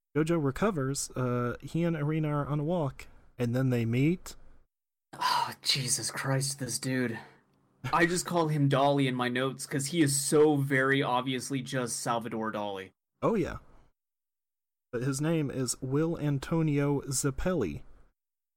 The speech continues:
Speaker 2: Man, <laughs>
Speaker 1: Master
Speaker 2: Zappelli
Speaker 1: of
Speaker 2: is
Speaker 1: the Hamon
Speaker 2: great.
Speaker 1: arts.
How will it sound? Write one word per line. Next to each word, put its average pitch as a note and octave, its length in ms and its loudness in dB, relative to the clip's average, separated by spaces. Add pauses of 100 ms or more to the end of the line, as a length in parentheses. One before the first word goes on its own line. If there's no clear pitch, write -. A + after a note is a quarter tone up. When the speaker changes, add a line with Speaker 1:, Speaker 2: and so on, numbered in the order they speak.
(420)
Speaker 2:
Man, D#3 1200 0
<laughs> D3+ 120 2
Speaker 1:
Master D3+ 420 2
Speaker 2:
Zappelli C#3 240 2
Speaker 1:
of F3 60 2
Speaker 2:
is E3+ 80 2
Speaker 1:
the A#2+ 60 2
Hamon D3 460 2
Speaker 2:
great. C#3 120 0
Speaker 1:
arts. - 640 -4